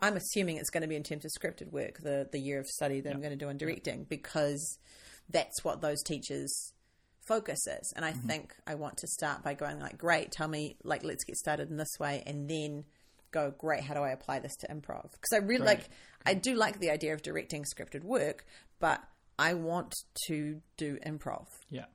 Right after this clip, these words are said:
Speaker 1: That's the
Speaker 2: Yeah.
Speaker 1: theatre that I wanna do.
Speaker 2: Yeah.
Speaker 1: And that's what I'm good at, and that's what brings me joy.
Speaker 2: Mm.
Speaker 1: So that's what I wanna focus on. And I can't remember how we got to this point with the question, but, um, <laughs>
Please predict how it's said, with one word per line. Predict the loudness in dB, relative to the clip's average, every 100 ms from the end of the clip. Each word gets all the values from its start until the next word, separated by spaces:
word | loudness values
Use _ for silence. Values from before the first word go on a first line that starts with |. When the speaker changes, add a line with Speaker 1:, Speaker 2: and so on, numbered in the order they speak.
| _
Speaker 1:
That's | -2 -2 -4
the | -6
Speaker 2:
Yeah. |
Speaker 1:
theatre | -4 -2 -2 -2
that | -2
I |
wanna | -4 -6 -4
do. | -4 -4
Speaker 2:
Yeah. | -8 -10 -18 -20 -20 -20 _
Speaker 1:
And | -8
that's | -6 -6
what | -6
I'm | -4 -4 -6 -6
good | 0 2
at, | 4 2
and | 0
that's | -4 -8
what | -10
brings | -10 -8
me | -10
joy. | -8 -2 0 2 0 -4 _ _ _ _ _ _
Speaker 2:
Mm. | -8 -8 -8 -14 _ -20 -20 -14
Speaker 1:
So | -4 -2 -2 -6 -14
that's | -16 -12
what | -8
I | -6
wanna | -6 -8
focus | -10 -12 -12 -12
on. | -12 -12 -10
And | -6 -4
I | -4
can't | -4 -2
remember | -2 -4 -4
how | -4
we | -2
got | -4
to | -4
this | -2 -4
point | -4 -4 -4
with | -8
the |
question, | -6 -4 -4 -2 -2
but, | 0 -2 -4
um, | -6 -6 -4 -6 -10 -14
<laughs> | -18